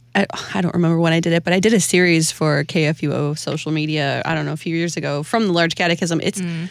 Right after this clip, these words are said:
Speaker 1: let me tell you, it is hard to pick a single, like, sentence quote from each of these parts because Luther just keeps going and going, and it's, like, a whole paragraph. But I know one of them, the, um, what is this in?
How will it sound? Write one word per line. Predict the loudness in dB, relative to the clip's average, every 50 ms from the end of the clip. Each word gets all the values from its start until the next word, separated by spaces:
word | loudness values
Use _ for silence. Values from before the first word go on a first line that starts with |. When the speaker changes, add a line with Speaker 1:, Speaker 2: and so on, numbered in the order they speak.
| -8 -8
Speaker 1:
let | -4 -2
me | -2 0
tell | 0 2 2
you, | 2 2
it | 2 2 2
is | 0 0
hard | -2 0 0 0 0 -2
to | -2
pick | 0 0 0 0 -2
a | -4
single, | -4 -2 -2 0 0 2 2 2 2 2 0 -2 -4 _ _ _ _ _ _ -4
like, | -2 -2 -2
sentence | -4 -4 0 0 0 2 2 2 0 0 -2 -6
quote | -6 -4 -2 -2 -2 -2 -4
from | -4 -4 -2 -2
each | -2 -4 -2 -2
of | -4 -2
these | -2 -4 -6 -6
parts | -8 -6 -2 -2 -2 -2 -4 -6 -4 -4 -4 -2
because | -2 -2 -2 0 -2 -2
Luther | -2 -4 -4 -4 -6 -6
just | -6 -6 -8 -8
keeps | -8 -10 -10 -8
going | -6 -6 -4 -4 -4 -4
and | -4 -4 -2
going, | -2 -2 0 0 0
and | -2 -2
it's, | -4 -6
like, | -6 -4
a | -4 -4
whole | -4 -4
paragraph. | -4 -2 -2 -2 -2 -2 -2 -2 -4 -6 -10 -16 _ _ _ _ _ _ _ _
But | -2 0
I | 2
know | 2 2 4
one | 4 4 2
of | 2 2
them, | 2 2 2 2
the, | 2 2 2 0 0 0 0
um, | 0 0 2 2 2 0 0 -2 -4 -6 -14 _ _ _ -10
what | -8 -6
is | -6 -6
this | -6 -8 -8
in? | -8 -6 -6 -6 -6 -8